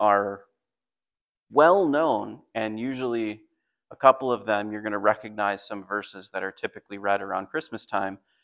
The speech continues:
because of what they predict. So let's dig into it. Um, chapter seven, it says, "Now it came to pass in the days of Ahaz, the son of Jotham, the son of Uzziah, king of Judah,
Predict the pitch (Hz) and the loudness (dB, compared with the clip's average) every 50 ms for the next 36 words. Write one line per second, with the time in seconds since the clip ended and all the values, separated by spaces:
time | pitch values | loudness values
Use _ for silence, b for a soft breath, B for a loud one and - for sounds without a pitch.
0 | _ _ _ _ _ _ _ _ _ _ - 131 123 - 175 175 165 143 143 117 | _ _ _ _ _ _ _ _ _ _ -10 -8 -2 4 4 4 4 2 -2 -2
1 | 120 127 123 123 117 104 - - - 95 98 95 80 - - _ _ _ _ _ | -2 -4 -2 -2 -4 -6 -6 -6 -10 -6 -4 -4 -6 -6 -8 _ _ _ _ _
2 | _ _ _ _ _ _ _ - - - 120 117 110 107 101 107 117 131 120 - | _ _ _ _ _ _ _ -12 -6 -2 0 2 2 2 2 2 2 2 0 -4
3 | - 127 117 110 107 107 104 98 - - 98 - - - _ _ _ _ _ _ | -4 -2 -2 -2 -2 -6 -6 -6 -10 -10 -10 -10 -10 -12 _ _ _ _ _ _
4 | _ _ _ _ - - 117 110 104 98 - - - _ - - - 143 139 143 | _ _ _ _ 2 4 6 6 6 4 0 -12 -18 _ -4 4 6 6 6 6
5 | 147 - - 143 127 127 135 135 - - - 123 104 101 113 131 131 127 135 139 | 2 0 4 4 4 4 4 -4 -6 -4 -2 -2 -2 0 2 4 6 6 6 6
6 | 156 165 - _ _ _ _ _ - 113 104 - - 147 139 139 156 170 - 165 | 4 0 -6 _ _ _ _ _ -8 -8 -8 -8 -4 -2 -2 0 0 -2 -4 -8
7 | - - 131 98 92 98 113 - - - - _ _ _ _ _ _ _ _ _ | -4 0 2 4 4 2 0 -2 -8 -12 -14 _ _ _ _ _ _ _ _ _
8 | _ _ _ - - 123 113 117 113 98 117 120 135 143 127 120 120 104 - - | _ _ _ -6 -4 -2 -2 -2 -2 0 2 2 2 2 2 0 -4 -4 -4 0
9 | - 135 151 156 139 117 101 90 90 90 107 110 - - - - - 120 117 110 | 2 2 2 2 0 0 0 0 0 0 -2 -4 -8 -12 -8 -2 0 0 0 0
10 | 95 101 - - 120 120 131 139 - - 98 98 98 107 107 - 107 - - 113 | -4 -6 -2 4 6 6 6 6 2 -4 -6 -6 -6 -10 -10 -10 -6 -4 0 0
11 | 113 117 113 110 107 107 113 104 101 110 113 127 113 98 107 113 - - 110 107 | 2 2 2 0 -2 -4 -6 -2 2 4 4 4 4 2 0 -2 -4 -6 -6 -6
12 | 117 110 98 - 123 147 156 113 78 60 - | -6 -6 -8 -6 -4 -2 -2 -2 -2 -4 -6